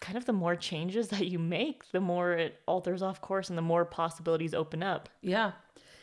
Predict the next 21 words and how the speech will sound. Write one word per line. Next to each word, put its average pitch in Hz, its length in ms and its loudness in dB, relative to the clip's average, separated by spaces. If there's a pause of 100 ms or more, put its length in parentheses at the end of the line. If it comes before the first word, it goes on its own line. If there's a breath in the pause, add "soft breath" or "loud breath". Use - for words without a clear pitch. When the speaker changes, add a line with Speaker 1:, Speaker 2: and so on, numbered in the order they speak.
(160 loud breath)
Speaker 2:
Yeah, 220 200 4
I 190 100 6
mean, 196 400 0
I 214 200 4
always 233 260 2
preach 208 400 -6
to - 80 -8
my 180 140 -2
kids, 165 520 -2 (200)
there's 202 500 4 (160)
consequences 220 720 -2
for 175 180 0
every 185 540 0 (100)
decision 160 600 -2 (140)
that 151 140 -2
you 143 80 0
make, - 400 -4
Speaker 1:
Mm-hmm. 180 340 -2
Speaker 2:
good 190 380 -2 (320)
or 170 160 -2
bad. - 300 -6